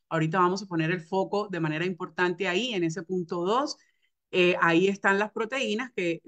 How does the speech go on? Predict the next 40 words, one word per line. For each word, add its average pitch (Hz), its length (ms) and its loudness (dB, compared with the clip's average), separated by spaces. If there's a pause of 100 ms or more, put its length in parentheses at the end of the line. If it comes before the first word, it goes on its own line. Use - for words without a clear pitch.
(120)
la 170 180 0
raza 170 280 0
humana 196 340 4
no 208 320 2
sobrevive 185 520 0
sin 175 240 -4
proteínas. 170 600 -6
Es, 147 300 -14
eh, 147 340 -4
luego 175 320 4
del 170 160 4
agua, 185 380 4
el 160 120 -6
alimento, 160 920 -2
eh, 151 280 -4 (680)
el 170 100 2
alimento 170 420 4
que 196 80 -2
determina 175 540 2
la 190 140 2
vida. 202 420 -2
Y 247 360 0
está 175 280 -2
el 170 120 0
punto 196 300 -2
tres, 196 260 -2
que 170 160 0
es 170 80 -4
revitalizar. 165 840 -2
Entonces, 175 580 0
siempre 240 600 0 (400)
esta, 165 320 2
esta 208 420 0
capacitación 190 600 -2
es 202 80 -4
para 170 320 -2
ti, 202 320 0
mi 156 140 0
querido 160 360 0
Fuctioner, 185 800 0